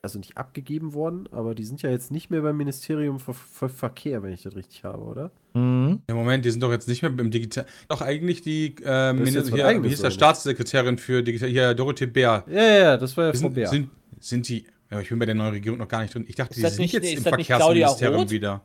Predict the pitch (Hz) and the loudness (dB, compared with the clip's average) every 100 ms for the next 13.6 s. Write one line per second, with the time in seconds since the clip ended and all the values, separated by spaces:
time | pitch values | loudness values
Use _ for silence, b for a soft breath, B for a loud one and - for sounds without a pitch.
0 | - 143 147 151 147 160 202 131 127 180 | -6 -4 -4 -4 -4 0 -2 -2 -6 -6
1 | 147 - 127 120 156 208 - 175 143 - | -8 -8 -6 -4 -6 -6 -2 2 2 2
2 | 175 190 175 139 208 208 156 156 147 165 | 4 6 6 4 4 2 0 -6 -2 -4
3 | - - 143 - 180 196 190 156 139 135 | -4 -2 -2 -4 -4 2 2 0 -6 -8
4 | 143 139 139 202 180 156 160 151 143 143 | -8 -10 -8 -6 -6 -4 0 2 2 0
5 | 135 - - 107 104 104 - - - 107 | -2 -12 -14 -10 -10 -10 -10 -12 -12 -10
6 | 98 92 98 101 170 165 165 156 151 151 | -10 -10 -12 -8 -8 -6 -8 -4 -2 -2
7 | 165 147 240 - 185 127 135 131 _ _ | -2 2 2 2 2 2 0 -6 _ _
8 | _ _ 151 143 - 135 120 _ _ _ | _ _ -8 -6 -6 -6 -6 _ _ _
9 | _ _ 127 147 170 165 170 175 160 190 | _ _ 2 4 6 6 8 8 8 2
10 | - 131 95 90 _ _ _ _ _ _ | 2 -4 -4 -8 _ _ _ _ _ _
11 | _ _ _ _ _ _ _ _ _ _ | _ _ _ _ _ _ _ _ _ _
12 | _ - - _ - 98 98 92 90 87 | _ -18 -18 _ -8 -6 -6 -6 -6 -6
13 | 73 95 95 117 165 | -8 -8 -6 -4 -4